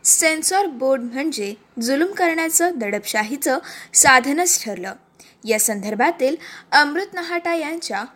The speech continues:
किस्सा कुर्सिका या चित्रपटाच्या प्रिंट्स जप्त करून नष्ट करण्याचा प्रकार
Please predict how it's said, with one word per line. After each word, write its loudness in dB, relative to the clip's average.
किस्सा 4
कुर्सिका 0
या -2
चित्रपटाच्या -2
प्रिंट्स 0
जप्त 0
करून -2
नष्ट -2
करण्याचा -2
प्रकार 0